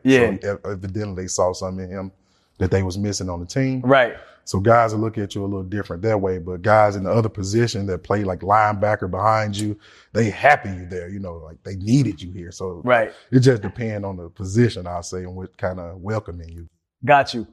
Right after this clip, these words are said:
Speaker 1: At what point did you start thinking about life after football?
Speaker 2: Um, after the trade from,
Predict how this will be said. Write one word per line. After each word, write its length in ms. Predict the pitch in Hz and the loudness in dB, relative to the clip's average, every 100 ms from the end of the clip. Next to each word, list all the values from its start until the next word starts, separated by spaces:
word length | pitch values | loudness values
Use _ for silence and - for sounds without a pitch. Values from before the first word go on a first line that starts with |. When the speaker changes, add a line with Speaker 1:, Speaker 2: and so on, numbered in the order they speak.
| _ 131 156 | _ -2 4
Speaker 1:
At 200 | 156 147 | 6 6
what 220 | 196 - | 4 2
point 180 | 196 165 | 0 2
did 120 | 143 | 2
you 60 | 151 | 2
start 320 | 175 151 147 | 4 2 2
thinking 220 | 165 139 | 0 2
about 260 | 131 127 113 | 4 2 2
life 300 | 127 131 - | 0 -2 -4
after 320 | 127 127 120 | -8 -8 -12
football? 580 | 95 139 123 113 101 _ _ _ _ _ _ _ _ _ - _ _ _ _ _ _ _ - | -6 -4 -4 -8 -10 _ _ _ _ _ _ _ _ _ -20 _ _ _ _ _ _ _ 4
Speaker 2:
Um, 640 | 139 143 143 139 139 123 123 _ _ _ _ | 6 8 6 4 2 -2 -10 _ _ _ _
after 320 | 143 143 139 123 | 2 2 2 2
the 140 | 117 | 0
trade 440 | - 131 120 117 | -2 -2 0 -2
from, 140 | - | -6